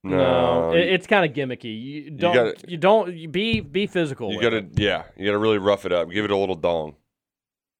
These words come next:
Speaker 2: No.
Speaker 1: And then
Speaker 2: Uh,
Speaker 1: also, you, is the mic on? That's another.
Speaker 2: Oh, man, that's unfortunate.
Speaker 1: No. No, not good.
Speaker 2: But you have been to a U K baseball game, but you've probably not been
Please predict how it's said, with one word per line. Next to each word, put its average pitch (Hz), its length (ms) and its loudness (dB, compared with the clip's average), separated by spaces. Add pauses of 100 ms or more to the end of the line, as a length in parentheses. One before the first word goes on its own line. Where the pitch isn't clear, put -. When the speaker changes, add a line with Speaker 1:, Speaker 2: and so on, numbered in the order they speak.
(160)
Speaker 2:
No. 90 280 -4 (160)
Speaker 1:
And 170 160 2
then 185 100 6
Speaker 2:
Uh, - 20 10
Speaker 1:
also, 175 440 6
you, 160 320 -4
is 156 280 -6
the 139 80 -4
mic 147 240 0
on? 113 420 -4
That's 131 200 -6
another. 104 540 -6 (520)
Speaker 2:
Oh, 90 360 -4
man, 82 300 -6
that's 92 200 -6
unfortunate. 87 400 -4
Speaker 1:
No. 123 360 -2 (460)
No, 104 360 -12
not 113 220 -10
good. 82 340 -16 (920)
Speaker 2:
But 127 100 2
you 143 140 4
have 143 220 6
been 127 180 2
to 113 120 0
a 110 60 4
U 104 180 0
K 104 160 2
baseball 87 440 0
game, 85 180 -4
but 101 180 -6
you've 123 220 -2
probably 143 340 4
not 110 320 2
been 95 320 0